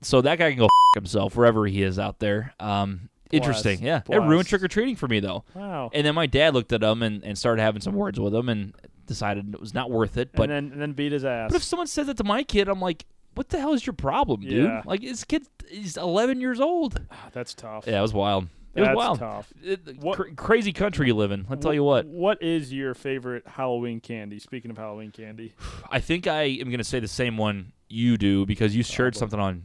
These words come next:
Speaker 2: Yeah,
Speaker 1: Facebook
Speaker 2: Facebook,
Speaker 1: earlier.
Speaker 2: yeah, the other day.
Speaker 1: Reese's, uh, peanut butter cups.
Speaker 2: Gotta be. Gotta be.
Speaker 1: It's up there as one of the tops. I'm also a big time, I don't think I get this during Halloween a lot, though, when I was a kid, but, like, Hershey's dark chocolate.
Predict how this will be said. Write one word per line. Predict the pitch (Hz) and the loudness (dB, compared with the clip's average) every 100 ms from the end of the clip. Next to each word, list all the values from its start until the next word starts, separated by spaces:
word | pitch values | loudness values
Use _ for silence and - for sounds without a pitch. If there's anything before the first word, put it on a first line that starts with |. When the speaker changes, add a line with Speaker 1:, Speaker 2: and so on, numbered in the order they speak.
| - | -12
Speaker 2:
Yeah, | 135 131 | -2 0
Speaker 1:
Facebook | 120 135 131 - | 2 0 -2 -2
Speaker 2:
Facebook, | 127 123 | -2 2
Speaker 1:
earlier. | 135 135 135 | 2 4 2
Speaker 2:
yeah, | |
the | 127 | 0
other | 127 | -2
day. | 120 120 120 | -2 -4 0
Speaker 1:
Reese's, | 143 143 131 107 - - | 4 4 2 -4 -6 0
uh, | 120 107 95 92 - | 4 6 4 2 -6
peanut | - 120 | -4 -2
butter | 98 95 | -2 -4
cups. | - - | -6 -4
Speaker 2:
Gotta | 131 131 | 0 0
be. | 113 107 - _ - | 0 -8 -10 _ -4
Gotta | 143 127 | -4 -4
be. | 104 | -4
Speaker 1:
It's | - 123 | -4 0
up | 156 - | 0 2
there | 139 131 123 | 4 4 4
as | 113 | 4
one | 104 107 | 2 0
of | 98 | 0
the | |
tops. | 113 113 - | 2 2 0
I'm | 143 | 2
also | 139 226 - 190 | 2 2 2 0
a | 143 | 2
big | 104 139 - | 2 0 0
time, | 139 131 123 117 - _ - | -2 0 -2 -6 -12 _ -4
I | |
don't | 160 | -2
think | 180 185 | 0 0
I | 151 | 0
get | 127 123 | 0 -2
this | 117 | -2
during | 117 92 | -4 -2
Halloween | 104 98 101 98 | 0 0 0 -2
a | 95 | -4
lot, | 98 90 | -6 -4
though, | 107 | 0
when | 98 | 0
I | 98 | 0
was | 92 | -2
a | |
kid, | 95 107 95 | -4 -4 -2
but, | - | -4
like, | 95 104 - - _ - | 0 -2 -4 -16 _ -4
Hershey's | - 165 - 160 156 147 127 | 2 2 2 -4 -4 -4 -6
dark | - 107 117 123 | -12 0 2 4
chocolate. | - 139 135 - 156 | 2 2 2 0 -4